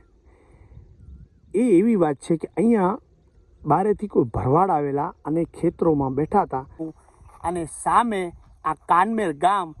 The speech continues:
પણ ઘણા બધા ઇતિહાસનું સાક્ષી આ ગામ છે.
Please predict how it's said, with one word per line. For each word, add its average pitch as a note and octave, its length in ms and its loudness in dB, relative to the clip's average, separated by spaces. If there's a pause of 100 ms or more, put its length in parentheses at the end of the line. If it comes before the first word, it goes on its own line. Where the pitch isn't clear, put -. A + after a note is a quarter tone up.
(260)
પણ F3+ 180 -2 (140)
ઘણા G#3+ 400 2
બધા G#3+ 400 -2
ઇતિહાસનું F#3+ 760 -8
સાક્ષી F#3 540 -6
આ E3+ 120 -2
ગામ F3+ 300 -6
છે. D#3+ 180 -10